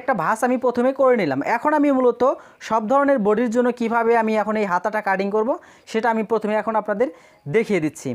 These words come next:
তো সবার প্রথমে আমরা এখানে একটা মার্ক করে নিব। তো সবার প্রথমে কিন্তু আমরা এখানে একটা মার্ক করে নিলাম। এখন এই মার্ক থেকে আমাদের এখন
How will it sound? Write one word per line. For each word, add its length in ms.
তো 120
সবার 240
প্রথমে 260
আমরা 180
এখানে 200
একটা 180
মার্ক 240
করে 160
নিব। 100
তো 120
সবার 220
প্রথমে 280
কিন্তু 180
আমরা 200
এখানে 220
একটা 200
মার্ক 240
করে 180
নিলাম। 200
এখন 140
এই 140
মার্ক 220
থেকে 220
আমাদের 300
এখন 160